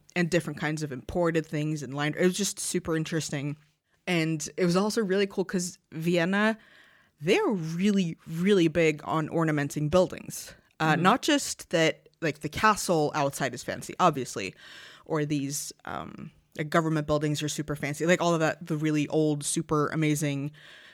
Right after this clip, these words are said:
Speaker 2: Uh, everybody should look up the Saint Stephen's Cathedral. I can,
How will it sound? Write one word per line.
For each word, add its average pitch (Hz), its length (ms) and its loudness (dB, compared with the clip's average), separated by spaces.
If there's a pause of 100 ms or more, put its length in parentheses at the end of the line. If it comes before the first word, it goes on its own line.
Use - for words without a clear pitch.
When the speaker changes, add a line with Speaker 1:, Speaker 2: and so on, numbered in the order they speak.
(340)
Speaker 2:
Uh, 131 180 0 (200)
everybody 214 340 4
should 170 240 -4
look 165 160 0
up 160 260 0 (360)
the 156 300 -4
Saint - 280 -4
Stephen's 170 380 -4
Cathedral. 175 500 0
I 147 80 0
can, 147 240 -6